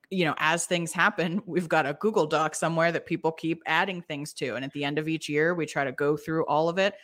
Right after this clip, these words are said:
and then update for the entire year of all the major things that happened that year. So yeah, this is a pretty, I think, unique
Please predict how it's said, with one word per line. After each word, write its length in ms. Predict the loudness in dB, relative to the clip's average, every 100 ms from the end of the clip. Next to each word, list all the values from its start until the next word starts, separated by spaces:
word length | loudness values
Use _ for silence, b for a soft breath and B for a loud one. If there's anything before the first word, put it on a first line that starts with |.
| B
and 80 | -4
then 100 | -2 -2
update 420 | -4 0 2 2
for 100 | -2
the 120 | -2
entire 500 | -2 -4 -2 0 -2
year 260 | -2 -2 -4
of 120 | -6
all 140 | -4 -4
the 80 |
major 480 | -4 -4 -4 -2 -4
things 400 | -2 -4 -4 -4
that 120 | -6
happened 380 | -4 -6 -6 -8 -6
that 180 | -6 -4
year. 280 | -4 -4
So 180 | -6 -4
yeah, 200 | -2 -2
this 240 | -4 -8 -8
is 200 | -8 B B B -8
a 40 |
pretty, 400 | -4 0 2 2 0
I 100 | -2
think, 320 | -2 -4 -6
unique 540 | -6 -4 -2 -4 -4